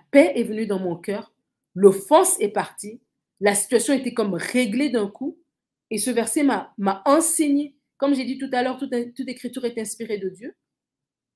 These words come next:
et utile, et ce verset a été utile. Ça m'a corrigé, ça m'a enseigné, ça m'a fortifié, ça m'a,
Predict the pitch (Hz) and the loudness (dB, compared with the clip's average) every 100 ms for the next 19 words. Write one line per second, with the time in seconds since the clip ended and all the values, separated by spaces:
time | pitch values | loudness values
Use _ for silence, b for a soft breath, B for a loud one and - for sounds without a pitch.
0 | _ - 202 202 233 - 277 208 - 190 | _ -4 -2 0 0 2 4 2 -2 -6
1 | 220 208 208 - 208 202 190 - 208 165 | -4 -4 -4 -2 -2 -4 -10 -10 -12 -12
2 | 170 _ _ - 202 185 175 196 180 220 | -14 _ _ -8 -4 -4 -4 -4 -4 -4
3 | 220 - _ _ - 214 202 190 214 208 | -10 -14 _ _ -6 -2 -2 -2 -4 -4
4 | - 190 196 254 _ _ _ _ - 214 | -2 -4 -6 -10 _ _ _ _ -4 -2
5 | 208 202 - 202 - 220 - 220 285 - | 0 0 2 0 -2 -8 -6 -8 -8 -10
6 | _ _ _ _ - - 214 220 214 208 | _ _ _ _ -6 0 2 2 2 4
7 | 202 196 - | 2 0 -4